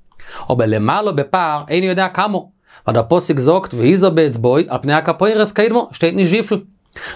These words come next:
והרי נידון, נאמרו דמים למעלה בסוהר, ונאמרו דמים למעלה בפר. מה למעלה בסוהר אחס, שטייט אוי סוי, אף למעלה בפר אחס. אוי, קלך לדרך זו. נאמרו דמים למטה בפר,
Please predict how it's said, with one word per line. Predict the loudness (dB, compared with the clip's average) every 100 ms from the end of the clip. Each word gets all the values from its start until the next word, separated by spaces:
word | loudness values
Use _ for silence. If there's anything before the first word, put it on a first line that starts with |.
| 0
והרי | 0 0 -2
נידון, | 0 0 -2 -6 -20 _ -20 -2
נאמרו | 0 2 2 2
דמים | 2 2
למעלה | 0 0 0 -2
בסוהר, | -2 -4 -2 -4 -6 -6
ונאמרו | -2 0 0
דמים | 0 0
למעלה | 0 0 0
בפר. | -2 -2 -4 -10 -20 -4
מה | -2
למעלה | -2 -2 -2
בסוהר | -2 -2 -2 -2
אחס, | -4 -4 -6
שטייט | -4 -2
אוי | 0
סוי, | 2 0 -2 -2
אף | -2 0
למעלה | 2 2
בפר | 2 0 0 -2
אחס. | -2 -6 -6 -10 -20 _ 2
אוי, | 2
קלך | 4 2 2
לדרך | 0 0 0 0
זו. | -2 -2 _ -20 -2
נאמרו | 2 2 4 2
דמים | 2 2
למטה | 2 0 0 -2
בפר, | -2 0 0 0